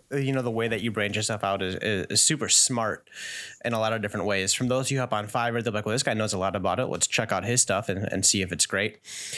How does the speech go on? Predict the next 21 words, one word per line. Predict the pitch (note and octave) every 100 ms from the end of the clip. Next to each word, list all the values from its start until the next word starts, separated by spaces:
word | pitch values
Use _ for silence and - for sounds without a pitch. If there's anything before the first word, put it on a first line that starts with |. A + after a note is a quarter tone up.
| - - -
But | C#3+
I |
think, | C#3+ E3+ C#3 -
yeah, | D#3 A2
if | G#2
one | C3+
of | C#3+
your | C#3
things | C#3+ B2+
ever | A#2
did | G2 A#2 G#2+
take | G#2+ G#2
off, | F#2 -
like | F2+ -
if | - -
TikTok | B2+ A#2 F2+ F#2 -
or | G#2
YouTube | G#2+ G#2+ G#2+ F2
or | F2+ F#2
streaming, | - G#2+ G2 F2+ F2+ - _ -
um, | F2+ - -